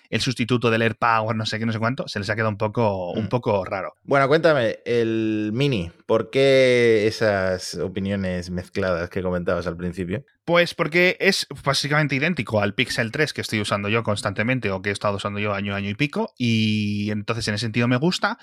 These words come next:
Speaker 1: pero claro, lo ves al lado del Max, lo ves al lado de los móviles que todo el mundo utiliza y es, es, es raro, dices tú, "A ver si es que me estoy perdiendo algo", ¿no?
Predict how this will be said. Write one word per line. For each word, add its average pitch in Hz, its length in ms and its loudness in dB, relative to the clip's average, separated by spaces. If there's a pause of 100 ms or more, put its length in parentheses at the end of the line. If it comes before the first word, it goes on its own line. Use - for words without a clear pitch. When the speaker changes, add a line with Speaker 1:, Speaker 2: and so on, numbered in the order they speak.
Speaker 1:
pero 113 180 2
claro, 131 260 2
lo 98 100 2
ves 120 220 0
al 135 100 2
lado 139 160 4
del 131 220 2
Max, 147 340 0
lo 110 80 -4
ves 113 160 -4
al 131 60 -2
lado 131 100 0
de 131 80 0
los 120 320 -2
móviles 123 380 0
que - 100 -6
todo 123 160 -2
el 127 60 0
mundo 127 240 2
utiliza 143 560 0
y 143 160 -4
es, - 420 -2
es, 104 420 0
es 110 160 2
raro, 123 220 2
dices 101 320 -8
tú, 104 120 -2
"A 95 60 -2
ver 107 120 -4
si - 100 -8
es - 80 -12
que - 80 -14
me 147 80 -4
estoy 127 260 -4
perdiendo 104 600 -2
algo", 107 340 0
¿no? 135 200 -4